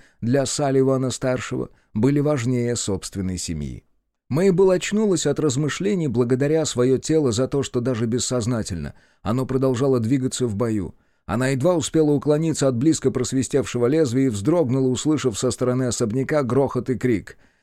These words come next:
Мейбл бросила мимолётный взгляд в сторону окон, и этого хватило, чтобы пропустить удар.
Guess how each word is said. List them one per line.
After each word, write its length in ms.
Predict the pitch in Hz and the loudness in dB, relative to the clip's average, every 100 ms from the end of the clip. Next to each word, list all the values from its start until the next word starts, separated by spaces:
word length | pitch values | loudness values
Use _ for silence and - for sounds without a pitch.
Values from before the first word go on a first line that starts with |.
| _ | _
Мейбл 440 | - 185 185 190 185 | -2 2 4 4 4
бросила 480 | 165 190 - 143 | 4 2 2 2
мимолётный 600 | 139 147 147 156 147 139 | 2 2 2 4 2 0
взгляд 400 | 143 113 143 139 | -2 0 2 2
в 60 | - | 0
сторону 400 | - 135 127 139 | 0 2 2 2
окон, 360 | 180 - 175 147 - - | 0 0 -2 -4 -10 2
и 80 | |
этого 320 | 165 196 180 175 | 4 4 2 -2
хватило, 560 | 151 151 143 214 202 | 2 0 2 2 2
чтобы 280 | 180 180 160 | 2 2 2
пропустить 540 | 151 151 143 - 151 | 2 0 0 0 0
удар. 400 | 151 131 117 - | 0 2 0 -2